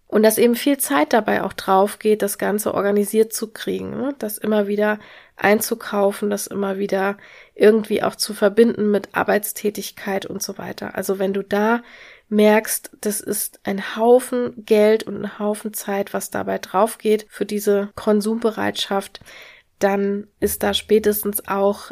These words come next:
äh, zumindest sollte da ein Glöckchen läuten.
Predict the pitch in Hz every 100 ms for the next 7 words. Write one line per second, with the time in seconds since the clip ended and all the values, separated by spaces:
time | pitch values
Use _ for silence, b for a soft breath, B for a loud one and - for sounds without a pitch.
0 | - 196 190 - 208 220 233 226 196 202
1 | 202 190 - - 202 190 - 202 190 185
2 | 185 - - 202